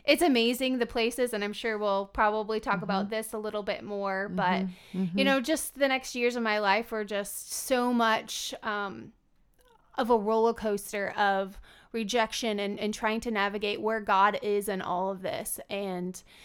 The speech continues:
Speaker 1: really living a life that is fully restored and
Speaker 2: Mm-hmm.
Speaker 1: has hope
Speaker 2: Mm-hmm.
Speaker 1: and
Speaker 2: Mm-hmm.
Speaker 1: can trust in God and no matter what season that looks like. So
Speaker 2: Yeah. Yeah.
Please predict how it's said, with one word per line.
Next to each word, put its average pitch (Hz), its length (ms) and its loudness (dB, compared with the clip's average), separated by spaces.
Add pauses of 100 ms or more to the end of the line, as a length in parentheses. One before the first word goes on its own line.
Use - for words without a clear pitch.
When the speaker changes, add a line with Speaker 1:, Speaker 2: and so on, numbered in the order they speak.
(180)
Speaker 1:
really 208 640 2
living 196 540 0
a 180 80 -4
life 180 420 0
that 175 180 0
is 175 200 -4
fully 196 340 -4
restored 180 720 -8 (260)
and 185 240 -2
Speaker 2:
Mm-hmm. 196 120 -6
Speaker 1:
has 185 180 0
hope 202 400 -6
Speaker 2:
Mm-hmm. 185 480 0 (120)
Speaker 1:
and 196 460 0
Speaker 2:
Mm-hmm. 175 360 -4
Speaker 1:
can 208 200 2
trust - 560 -2
in 214 220 -4
God 196 380 2
and 190 260 -4
no 196 140 -2
matter 185 800 0 (100)
what 196 460 -2
season 196 380 -8
that - 160 -6
looks - 300 -10
like. 156 320 -6
So - 160 -6
Speaker 2:
Yeah. 214 280 -2 (160)
Yeah. 202 380 2